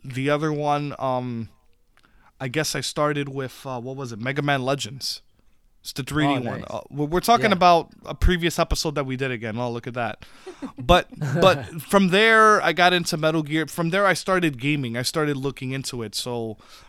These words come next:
Speaker 1: Resident Evil, all that stuff. But gaming-wise, it's that. I didn't get into Magic: The Gathering until I worked at Bulletproof Comics. So that wasn't until, like, about five years ago.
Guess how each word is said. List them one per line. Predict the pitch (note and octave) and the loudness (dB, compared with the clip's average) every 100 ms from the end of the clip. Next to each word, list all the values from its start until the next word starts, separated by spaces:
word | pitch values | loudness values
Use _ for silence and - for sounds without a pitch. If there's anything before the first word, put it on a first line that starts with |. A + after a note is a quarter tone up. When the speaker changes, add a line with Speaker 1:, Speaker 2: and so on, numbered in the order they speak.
| - | -4
Speaker 1:
Resident | C3 C#3 C#3+ C3 | -2 0 0 -2
Evil, | C3+ C3+ | -2 -4
all | C3 B2+ C3+ | -2 0 0
that | A2+ G#2+ | -2 -6
stuff. | - - - - | -10 -12 -16 -16
But | - - - _ - _ - A2+ | -16 -16 -20 _ -20 _ -20 -8
gaming-wise, | B2+ D#3+ F#3+ F3+ E3+ E3 | -4 -2 -4 -2 -2 -2
it's | C3+ - | -6 -8
that. | C3+ B2 - - _ _ - - | -6 -4 -6 -16 _ _ -20 -2
I | D#3+ | 0
didn't | D#3+ C#4 F4 | 0 -2 0
get | D4 | 0
into | C#4 A#3+ | 0 2
Magic: | F#3+ G3+ G#3 G3 | 4 4 2 -6
The | |
Gathering | E3 D3 E3 F#3+ G#3 G3+ | -2 4 4 4 -2 -2
until | E3 - C#3 | -4 -4 -2
I | |
worked | B2+ C#3+ - | -2 -4 -4
at | C3+ A#2+ | -6 -2
Bulletproof | C#3+ D#3+ D#3+ - | -4 -2 -2 -2
Comics. | D3+ D3+ G3 - - - | -4 -2 -4 -8 -10 -10
So | - C3 | -10 -6
that | C3 C3+ | -4 -2
wasn't | C#3+ C#3 D3 | -2 -2 -4
until, | C#3+ C3+ C#3 | -4 -6 -6
like, | C3+ B2+ | -6 -6
about | C3 A#2 | -4 -4
five | - C3 C#3 | -2 -2 0
years | C3 D#3 | -2 -2
ago. | F#3+ A3+ C4 | -4 -4 -6